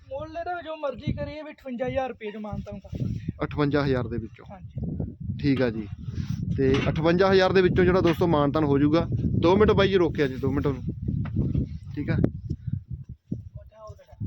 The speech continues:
Speaker 2: ਬਾਕੀ ਥਣਾ ਥੁਣਾ ਦੀ ਜਿਹੜੀ ਬਿਲਕੁਲ ਸਾਫ਼ ਆ,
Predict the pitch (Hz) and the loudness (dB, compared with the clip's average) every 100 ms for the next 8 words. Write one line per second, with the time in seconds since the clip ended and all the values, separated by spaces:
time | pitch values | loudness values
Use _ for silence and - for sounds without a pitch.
0 | - - - - 135 143 151 143 143 151 | -6 -8 -8 -6 -6 -4 -2 0 0 0
1 | 160 156 151 143 147 165 156 135 127 131 | 0 2 2 2 2 2 0 2 2 2
2 | 151 | 0